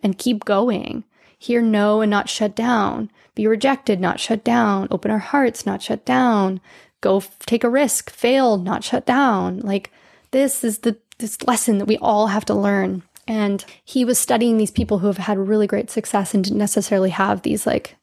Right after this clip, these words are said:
immediate privileges and opportunities. And that's what he talks about. And again, I haven't read the book, but it's probably amazing. And it just, it just is such a powerful example for me, and especially in this point,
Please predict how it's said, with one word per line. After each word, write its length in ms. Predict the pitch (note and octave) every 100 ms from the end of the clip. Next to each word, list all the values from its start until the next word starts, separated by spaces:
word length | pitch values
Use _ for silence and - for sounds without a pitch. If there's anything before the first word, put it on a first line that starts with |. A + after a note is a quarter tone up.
| -
immediate 580 | G3+ G3+ G3+ - -
privileges 480 | - G#3 G3+ G3 G#3
and 80 | G#3+
opportunities. 760 | G#3 G#3 - C4+ A3 F#3+ F#3+ - - - - -
And 320 | G3 G3+ G3
that's 160 | G3+ -
what 80 | G#3
he 60 |
talks 260 | F#3 F3 -
about. 260 | G3 F#3+ -
And 400 | G3 F#3 F3 A3 _ _ _ _ _ -
again, 380 | F#3 F#3 F3 - -
I 180 | F#3+ G#3 C4
haven't 240 | F#3 G3 G3
read 160 | F#3+
the 40 | F#3
book, 220 | F#3+ -
but 100 | -
it's 120 | -
probably 260 | - F#3+ F3+
amazing. 500 | F3+ F3+ F#3 F#3 F#3
And 100 | B3+
it 80 | B3
just, 320 | A#3+ - -
it 100 | B3
just 220 | A#3+ -
is 100 | A#3
such 160 | - G#3+
a 160 | G3+ - _ _ -
powerful 480 | - G#3 G3+ G3
example 640 | F#3+ - - - - G#3 _
for 220 | - -
me, 320 | G3 G3 A3+ -
and 160 | A3
especially 500 | A3 - B3 - A3
in 100 | A3
this 120 | A3+
point, 340 | - - -